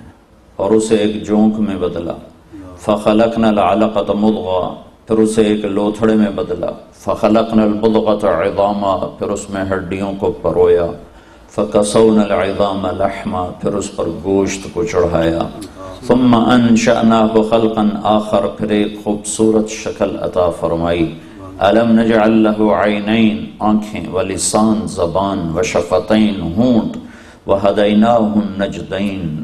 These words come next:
اور دنیا میں دو راہیں، ایک حق کا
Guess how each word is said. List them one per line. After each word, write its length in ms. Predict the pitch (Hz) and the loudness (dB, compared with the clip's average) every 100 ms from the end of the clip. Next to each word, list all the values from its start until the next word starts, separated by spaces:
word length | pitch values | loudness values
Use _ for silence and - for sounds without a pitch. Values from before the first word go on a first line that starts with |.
| - | -12
اور 160 | - 82 80 80 | -10 -10 -10 -10
دنیا 340 | 95 107 98 | 2 2 2
میں 200 | 85 87 | -2 -4
دو 340 | 98 80 87 76 | -6 -4 -4 -4
راہیں، 440 | 71 78 80 80 - - | -4 -4 -2 -2 -4 -4
ایک 220 | 85 87 - - | 0 0 -4 -4
حق 280 | 90 - - | -4 -4 -4
کا 160 | 95 | -2